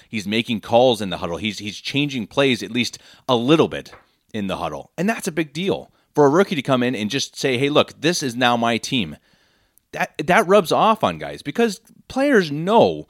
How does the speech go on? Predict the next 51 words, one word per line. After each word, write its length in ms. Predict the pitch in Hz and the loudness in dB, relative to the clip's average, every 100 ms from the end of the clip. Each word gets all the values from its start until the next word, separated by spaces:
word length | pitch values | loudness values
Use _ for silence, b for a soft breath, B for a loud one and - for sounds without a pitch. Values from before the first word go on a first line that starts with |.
| b b b | b b b
the 60 | - | -12
quarterback 560 | - - 262 226 185 180 - | -8 -4 -2 0 0 -2 -8
has 320 | - 180 214 - | -2 2 2 -2
to 120 | 202 | -4
be 160 | 156 120 | -2 -2
the 120 | 151 | -2
leader. 520 | 175 262 143 67 - _ _ _ | -4 -4 -4 -8 -14 _ _ _
This 180 | - 214 | -4 -4
is 60 | 247 | 0
why 160 | 240 247 | 4 4
they 100 | 233 | 2
get 140 | 226 | -2
paid 200 | 175 202 | 0 -2
the 60 | 196 | 0
most 240 | 190 - | -2 0
money. 240 | 202 202 | 0 0
It's 200 | 82 - | -2 -4
one 100 | 165 | -4
of 160 | 196 185 | 0 -2
the 80 | 151 | -2
hardest, 380 | - 196 220 160 | 2 2 2 -2
maybe 220 | 208 180 | -4 -4
the 260 | 110 185 | -4 -2
hardest 400 | 233 190 185 170 | 0 2 0 0
position 340 | - 135 160 156 | -4 -2 -2 -2
in 140 | 143 - | -4 2
all 180 | 160 214 | 4 4
of 100 | 190 | 2
sports 300 | - 180 - | 0 0 0
in 180 | 170 170 | -6 -2
the 80 | |
world 600 | 151 101 175 196 76 67 - b b b b | -2 0 6 6 6 -2 -16 b b b b
to 80 | - | -6
play. 380 | - 78 69 - | -2 -2 -4 -6
There 160 | 120 156 | 0 0
are 40 | |
a 40 | |
few 180 | 156 220 | 0 0
guys 240 | 202 180 165 | 4 4 4
who 60 | |
can 120 | 165 | -2
do 120 | 147 156 | 0 0
it 80 | |
well. 320 | 120 170 - - b b b | 2 2 2 -6 b b b
Maybe, 240 | 139 156 170 | -4 -4 0
what, 360 | 147 - _ | 2 2 _
ten 320 | - - 190 190 | -8 0 0 2
guys 300 | 175 175 139 | 4 4 2
in 80 | |
the 80 | 131 | 0
world 720 | 117 120 190 285 107 69 - | -2 -2 2 4 4 0 -12